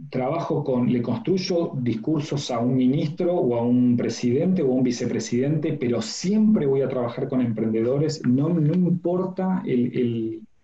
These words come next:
eh, el valor económico o profesional que otorguen,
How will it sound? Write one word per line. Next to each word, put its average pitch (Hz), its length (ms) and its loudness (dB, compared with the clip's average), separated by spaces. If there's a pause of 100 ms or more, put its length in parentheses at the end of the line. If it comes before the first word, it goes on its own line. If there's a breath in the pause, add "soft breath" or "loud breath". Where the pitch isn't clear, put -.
(560)
eh, 131 240 -6
el 120 180 0
valor 135 380 0
económico 160 720 0
o 135 260 -2
profesional 123 760 0
que 135 80 -2
otorguen, 101 640 -4